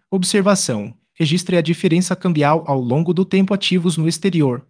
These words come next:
valor de aquisição e saldo atual, como declarar, ficha de bens no exterior, observação, inclua data de aquisição,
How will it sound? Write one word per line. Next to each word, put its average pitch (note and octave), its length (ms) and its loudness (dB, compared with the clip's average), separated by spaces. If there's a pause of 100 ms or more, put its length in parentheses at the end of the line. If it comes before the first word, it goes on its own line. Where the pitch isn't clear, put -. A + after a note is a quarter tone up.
valor C3+ 300 2
de D#3 80 0
aquisição D#3+ 560 -2
e D#3 80 0
saldo E3+ 320 0
atual, D3+ 520 0 (140)
como F#3+ 240 0
declarar, D#3+ 680 0
ficha F#3+ 300 -2
de D#3 100 0
bens C#3 300 0
no E3+ 80 0
exterior, D#3+ 580 0 (220)
observação, F#3 800 0 (180)
inclua F#3 380 0
data D#3 260 0
de D#3 80 -2
aquisição, D#3 600 -2